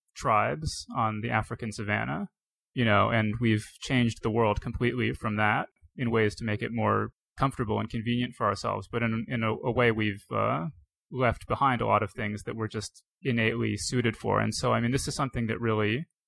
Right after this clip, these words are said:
strikes me. Uh, you know, my, my family are big backpackers, and so we, we, you know, we'll spend weeks out in the woods hiking around. And when you're just sitting around with everybody around the campfire at night, there's just something about that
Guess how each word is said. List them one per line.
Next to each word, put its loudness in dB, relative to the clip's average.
strikes 0
me. 0
Uh, 4
you 2
know, 4
my, 4
my 2
family 0
are 2
big 0
backpackers, -2
and -6
so -8
we, -2
we, -4
you -2
know, 0
we'll 2
spend 0
weeks -2
out 0
in -6
the -2
woods 0
hiking 0
around. 0
And 0
when 0
you're 2
just -2
sitting -2
around 2
with -2
everybody -2
around -2
the -8
campfire -2
at -6
night, -2
there's 0
just -2
something -2
about 2
that 0